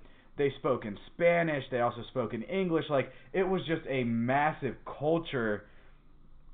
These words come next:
like, moment for the Spurs. And it was fantastic, guys. The, the production of it, I mean, every, every aspect of it was fantastic. And my favorite part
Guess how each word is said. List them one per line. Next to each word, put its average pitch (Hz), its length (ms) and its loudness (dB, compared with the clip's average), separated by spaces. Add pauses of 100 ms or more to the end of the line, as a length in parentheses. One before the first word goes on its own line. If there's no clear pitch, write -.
like, 123 240 -2
moment 147 640 4 (120)
for 170 120 4
the 135 140 4
Spurs. 110 380 0
And 160 120 0
it 214 100 4
was 208 140 2 (100)
fantastic, 170 960 -2
guys. 120 240 2
The, 117 220 0 (320)
the 147 80 2
production 170 640 2
of 170 180 4
it, 170 240 0
I 151 60 0
mean, 147 180 -4
every, 185 300 0 (100)
every 190 320 4
aspect 135 480 2
of 107 180 2
it 104 140 -2
was 110 240 -2
fantastic. 101 800 -4
And 117 220 -4 (440)
my 151 220 6 (140)
favorite 156 340 0
part 123 400 -2